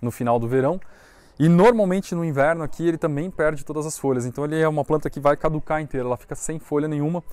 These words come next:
Esse é um nerifolia bem interessante, ó, mostra aqui a base dele, mal. E no momento de trabalho, é bem comum ele apresentar esse tipo de, de situação, essas raízes finas saindo do tronco, ó. Então, quando a gente quer,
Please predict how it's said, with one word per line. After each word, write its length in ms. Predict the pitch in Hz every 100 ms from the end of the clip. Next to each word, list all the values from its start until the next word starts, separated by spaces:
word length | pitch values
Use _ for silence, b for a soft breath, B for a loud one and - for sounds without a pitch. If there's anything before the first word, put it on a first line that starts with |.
| b b
Esse 220 | 131 151
é 40 | 165
um 220 | 151 151
nerifolia 440 | 147 143 - 143
bem 120 | 139
interessante, 640 | 160 165 147 - 151 180 -
ó, 80 | 120
mostra 280 | 135 -
aqui 120 | - 127
a 60 |
base 300 | 120 113 110
dele, 180 | 113 107
mal. 240 | 113 110 101 B B B B B B B _
E 320 | 147 170 170 -
no 200 | 160 175
momento 540 | 233 196 165 160 147
de 100 | 131
trabalho, 640 | - 123 117 143 180 147 98 -
é 80 | -
bem 200 | 127 190
comum 340 | - 165 165 185
ele 100 | 175
apresentar 480 | 170 160 165 160
esse 160 | 175 196
tipo 220 | - 175
de, 240 | 160 170 139
de 160 | 131
situação, 540 | 147 - 151 - 147 135
essas 240 | - 139
raízes 640 | - 151 143 180 160 131 -
finas 320 | 151 165 139
saindo 340 | - 143 151
do 120 | 151
tronco, 500 | 143 - 147 156 -
ó. 120 | 107 95 b b b _
Então, 240 | 120 170
quando 240 | 180 202 214
a 40 |
gente 220 | 190 190
quer, 460 | - 170 156 127 101